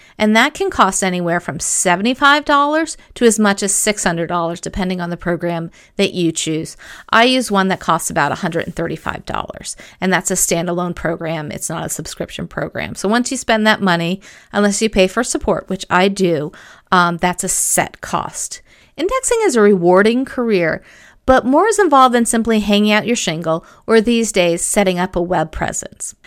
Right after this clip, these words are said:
Let me recap by saying that becoming an indexer requires both an investment in time and money. I know I'm sounding like a broken record. You could easily spend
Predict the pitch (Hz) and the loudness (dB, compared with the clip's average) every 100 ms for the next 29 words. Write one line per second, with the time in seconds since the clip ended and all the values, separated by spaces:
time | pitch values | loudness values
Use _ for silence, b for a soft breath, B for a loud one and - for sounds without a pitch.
0 | B - 294 440 440 403 240 190 196 190 | B 0 2 2 2 2 2 2 2 0
1 | 185 196 180 185 190 - 226 262 302 233 | 0 0 0 -2 -4 -2 0 0 0 0
2 | 196 180 170 - 170 165 - B B 208 | 0 0 -2 -4 -6 -6 -8 B B -2
3 | 208 202 190 190 180 180 185 170 185 220 | 2 2 2 2 2 2 -4 0 0 0
4 | 247 240 202 190 - 170 165 170 175 170 | 0 0 -2 -2 0 -2 -2 -4 -4 -4
5 | 165 170 - 185 196 196 185 175 175 - | -6 -10 -4 0 2 2 2 2 0 -4
6 | 175 - 170 196 226 196 190 185 180 170 | -6 0 2 2 0 -2 -2 0 0 0
7 | 175 160 156 - 151 - - b b b | -2 -2 -2 -4 -8 -10 -14 b b b
8 | b b 214 240 285 254 226 240 233 277 | b b -2 0 0 0 0 0 2 0
9 | 277 - 214 190 | 0 2 4 2